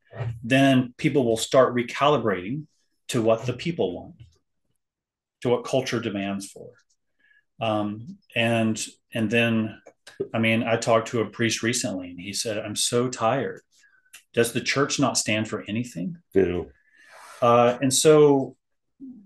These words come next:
Speaker 1: we ha-, so it's, it seems like a slight interpretation move to, like, say, "Well, we just, let's just focus on Jesus and not all these, like,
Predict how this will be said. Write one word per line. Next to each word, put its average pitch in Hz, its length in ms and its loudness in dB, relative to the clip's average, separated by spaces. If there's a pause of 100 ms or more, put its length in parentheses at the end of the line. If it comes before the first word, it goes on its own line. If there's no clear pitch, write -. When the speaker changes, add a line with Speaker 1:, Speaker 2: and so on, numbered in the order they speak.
(240)
Speaker 1:
we 139 220 0
ha-, 139 320 0
so - 360 0 (180)
it's, 156 240 0
it 147 140 -2
seems 196 300 4
like 185 140 2
a 131 60 0
slight 127 880 2
interpretation 127 800 2
move 135 380 4 (100)
to, 120 180 -2
like, 104 320 0 (220)
say, - 180 -2
"Well, 120 220 8
we 120 80 6
just, 135 200 0
let's - 160 4
just - 160 4
focus 117 300 4
on 110 140 2
Jesus 104 440 -2
and 98 80 -6
not 98 180 -2
all 95 180 2
these, 101 260 -10
like, 107 140 -16